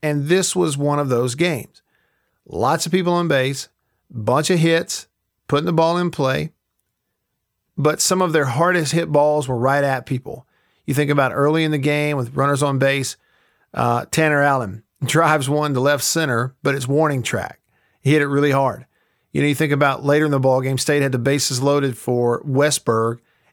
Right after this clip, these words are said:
and just hits an absolute rocket oppo right at the right fielder. Just hit it right at him. Guy never even had to move. Like, it's a rocket <laughs> shot.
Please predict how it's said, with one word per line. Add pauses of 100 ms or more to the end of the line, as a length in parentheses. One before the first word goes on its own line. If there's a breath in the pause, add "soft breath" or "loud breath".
and
just
hits
an
absolute
rocket (120)
oppo (340)
right
at
the
right
fielder. (240)
Just
hit
it
right
at
him.
Guy
never
even
had
to
move.
Like,
it's
a
rocket
<laughs>
shot.